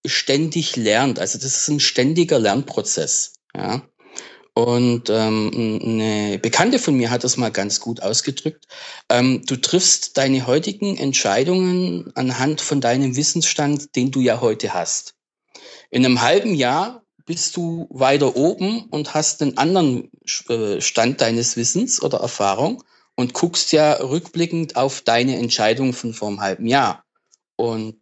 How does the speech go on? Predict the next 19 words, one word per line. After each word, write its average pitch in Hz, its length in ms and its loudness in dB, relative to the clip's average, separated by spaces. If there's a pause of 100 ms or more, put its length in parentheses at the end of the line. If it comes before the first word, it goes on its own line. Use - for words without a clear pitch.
(400)
dann 123 440 2 (140)
s-, - 260 -6 (540)
durch 214 340 2
die 175 140 2
neuen 165 340 4
Erfahrungen 165 800 -2
und 139 260 -6
durch 147 140 -4
das - 180 -2
neue 117 280 -2
Wissen, 196 300 0
was 101 200 -2
du 92 160 -4
hast, 101 300 -6 (280)
bist - 220 0
du 165 60 4
in 165 100 2
der 131 140 4
Lage 101 640 0